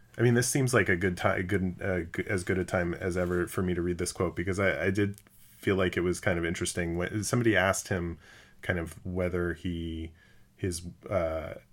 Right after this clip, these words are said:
you know, he's al-, he's always described himself as a pessimist, but it seems like his later films are, uh,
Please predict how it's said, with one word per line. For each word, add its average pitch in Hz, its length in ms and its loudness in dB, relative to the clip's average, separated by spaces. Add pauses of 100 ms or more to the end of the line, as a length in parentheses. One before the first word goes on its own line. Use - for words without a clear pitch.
you 104 140 2
know, 80 120 0
he's 101 220 0
al-, 98 240 4
he's 107 160 2
always 101 260 4
described 92 380 2
himself 87 380 -2
as 82 100 -6
a 80 40 -4
pessimist, - 760 -6
but 80 180 -2
it 85 160 -6
seems 90 340 -2
like 85 200 -2
his 85 160 -6
later 82 380 -2
films 85 600 -4
are, 80 400 -6 (420)
uh, 80 360 -6